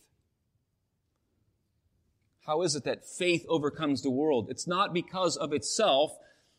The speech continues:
but because it is inextricably linked to Jesus Christ. Christ is the victor over the evil one,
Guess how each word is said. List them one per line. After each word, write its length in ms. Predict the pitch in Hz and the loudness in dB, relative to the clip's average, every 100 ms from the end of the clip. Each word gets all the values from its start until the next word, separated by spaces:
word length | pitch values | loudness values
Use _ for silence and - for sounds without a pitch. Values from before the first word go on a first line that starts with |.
| _ - | _ 0
but 160 | 170 | 2
because 320 | 170 170 185 151 | 2 2 2 4
it 140 | 180 | 2
is 140 | 139 | 2
inextricably 1000 | - 208 226 202 - - 226 220 175 165 | 2 2 2 0 -2 2 2 4 2 4
linked 600 | 139 156 208 196 147 - - _ | 4 6 8 8 4 -4 -14 _
to 100 | - | 0
Jesus 520 | 139 120 185 175 - - | 2 2 0 0 -4 -4
Christ. 640 | 165 143 107 - - - _ _ _ _ _ _ _ _ _ _ _ _ _ | -6 -6 -6 -8 -12 -12 _ _ _ _ _ _ _ _ _ _ _ _ _
Christ 560 | - 220 214 156 - | -2 4 6 6 4
is 160 | 185 156 | 2 4
the 100 | 160 | 4
victor 480 | 135 220 220 165 165 | 8 8 8 2 6
over 220 | 180 175 | 6 6
the 120 | 165 | 2
evil 340 | 175 208 185 147 | 2 0 0 0
one, 320 | 123 101 | -2 -6